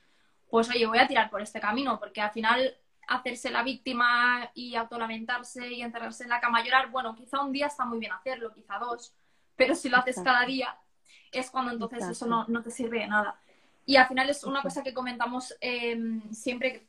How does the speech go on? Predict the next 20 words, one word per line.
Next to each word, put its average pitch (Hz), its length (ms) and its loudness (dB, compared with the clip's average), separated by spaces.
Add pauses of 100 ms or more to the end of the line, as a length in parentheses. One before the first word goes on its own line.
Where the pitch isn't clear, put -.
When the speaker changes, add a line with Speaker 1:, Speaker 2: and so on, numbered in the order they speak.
(160)
Speaker 1:
contigo, 240 380 -2
Tara, 240 300 4
que 220 260 -6
el, 208 220 -12 (140)
las 226 160 2
situaciones 262 480 -2
que 269 140 4
peor 247 320 4
nos 269 200 -4
hacen 262 260 -2
as-, 233 240 -2
estar 247 480 4 (360)
son 277 160 2
las 330 180 4
que 285 100 -2
también 247 320 0
nos 294 160 -2
hacen 262 260 -2
aprender 214 440 -4
más. 269 440 -2